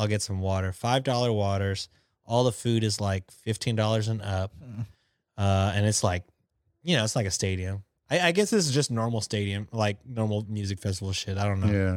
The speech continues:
Speaker 1: It's been a while. Fifteen dollar chicken tenders. You know the vibe.
Speaker 3: Yeah, that's
Speaker 1: Uh,
Speaker 3: standard.
Speaker 1: yeah, and then it was hot as fuck. There wasn't a ton of shade.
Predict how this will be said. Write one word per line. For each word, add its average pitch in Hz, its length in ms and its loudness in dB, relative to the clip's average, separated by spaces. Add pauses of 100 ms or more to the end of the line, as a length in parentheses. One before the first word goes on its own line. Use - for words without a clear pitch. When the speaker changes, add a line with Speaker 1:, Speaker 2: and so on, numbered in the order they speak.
Speaker 1:
It's - 100 -14
been 110 140 0
a 98 100 0
while. 95 260 -2 (240)
Fifteen 143 220 0
dollar 107 220 4
chicken 98 260 -4
tenders. 95 380 -2
You 104 60 -2
know 98 100 -2
the 92 80 -2
vibe. 90 320 -4
Speaker 3:
Yeah, 113 320 4 (240)
that's 127 220 0
Speaker 1:
Uh, 107 100 6
Speaker 3:
standard. 107 340 2 (600)
Speaker 1:
yeah, 113 360 2
and 113 160 2
then 123 160 4
it 123 60 2
was 120 140 2
hot 143 260 2
as 151 140 -2
fuck. 113 520 2 (500)
There 113 140 4
wasn't 123 540 2
a 104 100 0
ton 120 440 -2
of 123 120 0
shade. 101 600 0